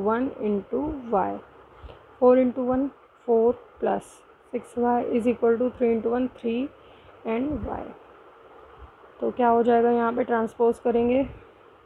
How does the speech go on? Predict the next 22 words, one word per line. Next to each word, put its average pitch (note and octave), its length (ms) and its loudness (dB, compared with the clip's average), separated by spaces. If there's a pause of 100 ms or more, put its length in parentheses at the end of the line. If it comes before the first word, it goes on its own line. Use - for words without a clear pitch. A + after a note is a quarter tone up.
(800)
six - 240 0
y A#3+ 360 4 (420)
minus A3 440 0 (120)
three A#3+ 180 0
y A#3 320 0 (560)
is A#3 180 -4
equal A3+ 380 4
to B3+ 140 -2
minus A3 560 -2
का C4 100 -4 (440)
four, G#3+ 280 2 (1200)
Three A#3+ 300 4
Y A#3+ 340 4 (400)
is A#3 160 0
equal A3 440 0
to B3+ 120 -2
minus G3+ 520 -4 (160)
four B3+ 420 4 (120)
and G#3+ 340 -2
y G#3 80 4 (140)
is A#3+ 120 -2
equal A#3 220 -2